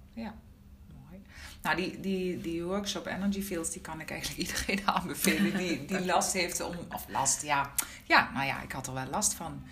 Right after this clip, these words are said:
Speaker 2: Mhm.
Speaker 1: Inderdaad, dat ik toch te veel, eh, hoe zeg je dat, eh, opzoog ook, hè?
Speaker 2: Ja.
Speaker 1: Dat je,
Speaker 2: Nou, een ander belangrijk aspect, wat ik nog niet heb genoemd inderdaad, is, is, ehm, het recht dat we hebben om grenzen te stellen. Want
Speaker 1: Ja.
Speaker 2: dat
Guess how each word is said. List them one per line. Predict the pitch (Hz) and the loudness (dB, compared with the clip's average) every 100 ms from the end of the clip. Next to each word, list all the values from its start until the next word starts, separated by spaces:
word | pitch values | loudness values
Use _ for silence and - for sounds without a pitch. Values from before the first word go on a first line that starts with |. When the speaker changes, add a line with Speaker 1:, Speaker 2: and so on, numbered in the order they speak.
| 196 | -4
Speaker 2:
Mhm. | 185 | -2
Speaker 1:
Inderdaad, | 185 - 151 143 | -2 -2 -2 -2
dat | 160 | -4
ik | 160 - | -6 -4
toch | 196 - | -4 -2
te | 190 | -2
veel, | - 220 208 180 - - - - - - - - - - - - | 2 4 2 0 -4 -16 -18 -18 -16 -18 -18 -18 -18 -16 -18 -16
eh, | - - - - | -14 -14 -12 -10
hoe | 180 | -6
zeg | 190 196 | -6 -4
je | |
dat, | 180 170 - - | -4 -2 -4 -6
eh, | - - - - | -12 -14 -16 -10
opzoog | - - - 160 175 147 - | -6 0 2 6 6 6 2
ook, | - 143 131 156 | -2 -2 -2 0
hè? | 254 | 0
Speaker 2:
Ja. | - 170 | 0 -2
Speaker 1:
Dat | 170 175 | -4 -6
je, | 175 | -4
Speaker 2:
Nou, | - 208 | 0 2
een | 214 | 4
ander | 240 254 | 2 2
belangrijk | 233 233 226 | 2 0 -2
aspect, | 214 - 233 - - | -4 -4 -4 -6 -12
wat | 202 - | -16 -16
ik | - | -8
nog | 202 202 | -2 0
niet | 202 | 0
heb | 196 | -2
genoemd | 202 214 233 | -2 -2 -2
inderdaad, | 190 170 180 | -4 -8 -8
is, | - | -8
is, | 196 196 - - | -6 -6 -6 -8
ehm, | 180 175 175 170 - - - | -8 -8 -10 -14 -16 -18 -14
het | - | -8
recht | 185 185 220 - | -4 -2 -2 -4
dat | 196 | -6
we | 190 | -6
hebben | 180 175 | -6 -6
om | |
grenzen | 160 - 214 220 - | -6 -2 0 0 -4
te | - | -8
stellen. | - 160 147 | -10 -10 -10
Want | 151 | -6
Speaker 1:
Ja. | |
Speaker 2:
dat | 190 | -4